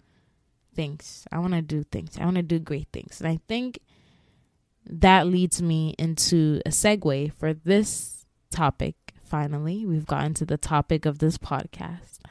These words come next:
which is that I wanna do great things. <laughs> I wanna do great things.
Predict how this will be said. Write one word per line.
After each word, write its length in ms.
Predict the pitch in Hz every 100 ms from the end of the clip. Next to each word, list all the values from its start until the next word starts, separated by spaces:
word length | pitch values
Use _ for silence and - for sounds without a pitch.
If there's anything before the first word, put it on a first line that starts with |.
| - _ _ _ _ _ _ _ _ -
which 120 | 320
is 80 | 302
that 140 | 269
I 140 | 220
wanna 280 | 240 294 330
do 200 | 220 254
great 360 | 196 208 214 -
things. 500 | 202 170 147 - - 285 - 494 392 - _ _
<laughs> 720 | _ _ - 539 - - - -
I 80 | 220
wanna 240 | 285 302
do 200 | 202 220
great 260 | 180 170 -
things. 320 | 85 160